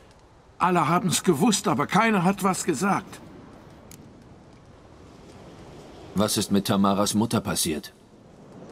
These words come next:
Speaker 1: Es war so. Ich hab in der alten Räucherei gewartet, mit Pferden.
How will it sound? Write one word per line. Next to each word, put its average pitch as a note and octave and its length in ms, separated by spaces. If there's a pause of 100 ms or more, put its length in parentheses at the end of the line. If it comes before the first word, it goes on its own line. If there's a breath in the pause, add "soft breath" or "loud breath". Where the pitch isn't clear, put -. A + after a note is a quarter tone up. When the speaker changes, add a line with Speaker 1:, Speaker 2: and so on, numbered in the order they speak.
(520)
Speaker 1:
Es C3 220
war D3 160
so. C3+ 340 (1120)
Ich C3+ 260
hab - 220
in D3+ 120
der C#3 200
alten D#3 340
Räucherei C#3 640
gewartet, A#2+ 640 (480)
mit C#3+ 260
Pferden. E3+ 520